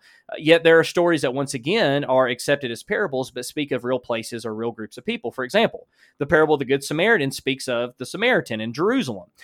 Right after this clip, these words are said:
Uh, we see in Luke ten, verse thirty, we see, hear about Jericho. We read about a Levite. We read about, uh, all these specific ethnic groups. Does that mean that because he mentioned real places and real ethnic groups that this is a real story?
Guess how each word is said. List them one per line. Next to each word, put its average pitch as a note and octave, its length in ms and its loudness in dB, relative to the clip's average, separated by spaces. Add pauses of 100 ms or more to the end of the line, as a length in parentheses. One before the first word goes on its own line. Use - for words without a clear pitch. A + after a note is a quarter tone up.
(240)
Uh, C3 220 -2
we D3 100 0
see D#3 300 0
in C#3 480 0
Luke D3+ 200 0
ten, D#3 240 -2
verse D3+ 240 -2
thirty, C#3+ 360 -4
we A2+ 120 -10
see, B2+ 300 -8 (240)
hear A#2 160 -10
about C3+ 320 -2
Jericho. C#3+ 560 2
We A#2 140 -6
read C3 180 -4
about C#3 180 4
a C#3+ 60 4
Levite. C#3+ 540 0
We A#2+ 80 -6
read C3+ 180 -2
about, C#3 320 2 (300)
uh, C3+ 320 0
all E3 180 4
these F#3 240 2
specific F3+ 640 0
ethnic F3 420 2
groups. A2+ 420 -12 (300)
Does D3+ 220 4
that F#3 240 6
mean F#3 360 2
that D3+ 180 4
because D#3+ 400 2
he D3 360 -6
mentioned C#3+ 580 0
real D#3+ 200 6
places D#3 680 -2
and C3 180 -8
real C3+ 200 2
ethnic C#3 340 0
groups A#2 300 -8
that A2 100 -18
this A#2+ 140 -8
is A#2 40 -10
a A2 60 -10
real A2 160 -8
story? C3+ 420 -4